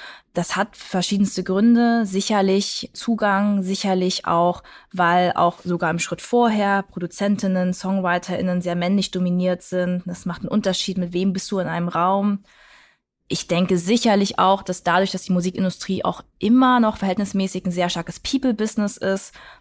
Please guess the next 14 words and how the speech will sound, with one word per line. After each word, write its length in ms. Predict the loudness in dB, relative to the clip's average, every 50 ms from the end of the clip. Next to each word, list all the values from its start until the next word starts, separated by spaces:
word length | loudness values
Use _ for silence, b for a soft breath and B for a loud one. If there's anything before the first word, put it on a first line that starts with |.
| _ _
dass 140 | -4 -2 -2
sich 120 | -2 -4 -6
das 160 | -6 -6 -4
gegenseitig 640 | -2 2 4 4 4 4 2 0 -2 -2 -4 -6
bedingt. 400 | -6 -6 -2 0 0 0 0 0
Also 360 | -2 -4 -2 -2 -4 -4 -4 -8 _
wer 540 | -6 -2 2 2 4 4 4 4 2 0 -2 -8 _ -10
sitzt 320 | -6 -6 -6 -6 -4 -4
am 140 | -4 -4 -2
Ende 240 | 0 2 2 2 2
in 160 | 0 -2 -2
den 100 | -2 -4
EntscheiderInnen-Positionen? 1500 | -4 -4 -6 -6 -6 -4 -4 -2 -2 -2 -2 -2 -2 -4 -4 -6 -8 -8 -8 -10 -10 -10 -6 -2 0 2 2 2 2 0
Absolut. 680 | -2 -4 -4 -6 -8 -6 -6 -4 -4 -4 -4 -6 -8